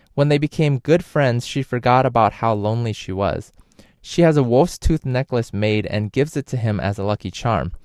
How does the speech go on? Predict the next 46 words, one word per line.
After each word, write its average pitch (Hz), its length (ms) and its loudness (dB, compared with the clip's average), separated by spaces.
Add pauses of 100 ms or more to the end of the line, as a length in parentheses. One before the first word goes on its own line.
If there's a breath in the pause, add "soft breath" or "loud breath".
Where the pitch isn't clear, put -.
(340 soft breath)
At - 140 -4
the 143 120 2
end 165 140 6
of 165 80 4
the 156 80 2
play, 139 320 4
she - 240 -6
asks 123 320 -2
him 170 160 2
if 123 140 -4
he 135 180 -2
would 123 160 0
like 120 180 2
to - 80 -20
become 120 340 -4
a 107 40 0
human 120 340 -4
forever 107 540 2
to - 160 -16
be 120 160 -2
with 117 160 -2
her, - 240 -6 (400 soft breath)
but 127 160 6
he 156 100 2
gets 170 220 0
distracted 147 560 0
when 156 140 2
he 143 80 2
smells 131 360 -4
candy 117 500 -4
and 95 240 -4
leaves. 85 360 -6 (320 soft breath)
He - 160 0
almost 196 280 2
gets - 240 0
into 160 260 0
an 127 100 0
altercation 123 760 -4
when 104 140 -2
the 107 80 -6
candy 139 320 -4
seller 147 400 0
asks 107 320 -4
him 120 140 -2
to - 100 -14
pay, 107 360 -2